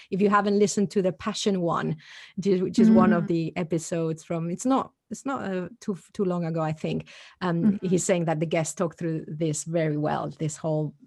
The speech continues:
Speaker 1: uh, passion and engaging with, with that. And, and, and I suppose not letting it,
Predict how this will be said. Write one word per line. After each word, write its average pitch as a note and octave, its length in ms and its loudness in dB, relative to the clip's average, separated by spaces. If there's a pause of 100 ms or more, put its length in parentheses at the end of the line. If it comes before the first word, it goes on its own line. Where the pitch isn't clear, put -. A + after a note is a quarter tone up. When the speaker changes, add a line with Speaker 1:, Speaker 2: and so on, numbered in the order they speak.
Speaker 1:
uh, C#3+ 60 -10
passion D#3+ 480 -2
and D3+ 140 0
engaging D#3+ 640 2
with, - 440 -6
with D#3+ 220 -4
that. D3+ 300 -2
And, D#3+ 200 -4 (180)
and, F3 220 -2
and F#3 200 0
I G3 60 2
suppose B3 460 2
not G#3 240 4
letting F#3 320 2
it, D#3 280 -6